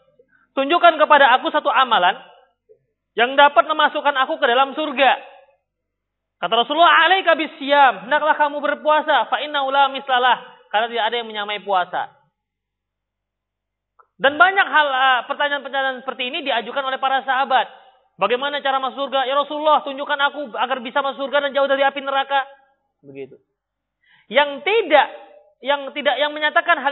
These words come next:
ini tidak ikhlas itu hanya orang-orang sufi. Di mana mereka mengatakan, "Nggak apa aku masuk surga, nggak apa aku masuk neraka, tapi Allah itu ridho, nggak akan mungkin."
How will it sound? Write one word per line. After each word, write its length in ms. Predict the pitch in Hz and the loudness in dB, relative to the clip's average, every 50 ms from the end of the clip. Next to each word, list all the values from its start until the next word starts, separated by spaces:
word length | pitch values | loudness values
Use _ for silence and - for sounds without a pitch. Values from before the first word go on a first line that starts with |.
| 285 | -6
ini 80 | 294 233 | -6 -6
tidak 240 | 269 262 220 247 247 | -6 -6 -6 -6 -8
ikhlas 160 | - 294 277 | -6 -6 -6
itu 160 | 285 302 302 | -6 -6 -6
hanya 320 | 240 254 254 254 262 - | -6 -6 -8 -10 -10 -8
orang-orang 560 | 226 240 247 247 214 226 247 247 240 240 214 233 240 | -6 -4 -4 -4 -4 -4 -4 -4 -6 -8 -10 -18 -16
sufi. 480 | 269 240 - - - 269 240 202 160 _ _ _ _ _ _ _ _ _ _ _ _ _ _ _ _ _ _ _ _ _ _ _ _ _ _ _ _ _ _ _ | -16 -16 -14 -12 -12 -12 -12 -12 -18 _ _ _ _ _ _ _ _ _ _ _ _ _ _ _ _ _ _ _ _ _ _ _ _ _ _ _ _ _ _ _
Di 80 | - 151 | -16 -12
mana 240 | 160 190 233 240 240 | -10 -8 -6 -6 -4
mereka 240 | 247 247 233 254 | -4 -2 -2 -4
mengatakan, 640 | 247 247 247 240 240 254 233 254 262 254 240 214 185 | -4 -4 -4 -4 -4 -2 -2 -2 -2 -2 -4 -12 -8
"Nggak 200 | 208 208 277 240 254 302 339 | -2 0 0 2 2 2 2
apa 320 | 330 349 349 302 311 320 | 4 6 6 6 4 2
aku 80 | 302 311 | 0 -2
masuk 320 | 302 302 285 247 269 - | -4 -4 -4 -6 -8 -10
surga, 480 | 285 294 277 233 247 285 269 233 - - - - - - | -10 -10 -6 -4 -2 0 0 0 -2 -6 -12 -20 -14 -6
nggak 140 | 208 254 254 294 320 | -4 -2 0 2 2
apa 60 | 262 339 320 | 2 2 0
aku 80 | 294 302 | 0 -2
masuk 240 | 294 302 294 294 277 269 | -4 -6 -6 -6 -8 -6
neraka, 400 | 269 285 294 294 269 285 262 214 - - - _ _ | -2 0 0 0 0 0 -2 -2 -4 -8 -20 _ _
tapi 160 | - 240 240 240 - | -4 -4 -4 -4 -4
Allah 240 | 254 254 247 247 - | -6 -4 -4 -6 -6
itu 80 | 262 | -8
ridho, 560 | 254 247 247 208 240 240 220 196 160 135 - - | -10 -10 -8 -4 -4 -2 -2 -2 -4 -6 -8 -10
nggak 120 | 185 190 190 | -10 -8 -6
akan 160 | 220 240 240 | -8 -8 -8
mungkin." 480 | 247 247 240 220 196 240 226 196 165 | -10 -14 -14 -14 -12 -12 -10 -10 -12